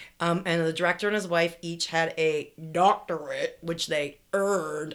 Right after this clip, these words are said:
via a correspondence school that some guy ran out of his garage." <laughs> Okay. So, yeah, that might clear that up, how he got doctor in his name.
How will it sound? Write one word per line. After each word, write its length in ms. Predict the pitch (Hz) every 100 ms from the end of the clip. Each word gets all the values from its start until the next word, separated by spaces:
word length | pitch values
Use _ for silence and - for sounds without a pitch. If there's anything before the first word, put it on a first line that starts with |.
| -
via 280 | 160 170 165
a 160 | 151 151
correspondence 840 | - 240 269 - 247 277 285 254
school 240 | - 190 190
that 120 | 165
some 200 | - 180
guy 180 | 175 180
ran 300 | 170 165 160
out 140 | 151
of 100 | 151
his 200 | 156 143
garage." 600 | - 156 151 87 90 - -
<laughs> 100 |
Okay. 3750 | - - - - 104 - - - 440 - 359 - 320 - 294 - 294 - 294 - - - - - - - - - - - - - - - - 320 165 131 - - -
So, 340 | - 190 180 202
yeah, 180 | 214 208
that 240 | 214 -
might 240 | 220 202
clear 220 | - - 196
that 180 | 185
up, 140 | 196 -
how 140 | 175
he 60 | 170
got 180 | - 147
doctor 320 | 165 170 151
in 60 | 135
his 120 | 135
name. 280 | 143 143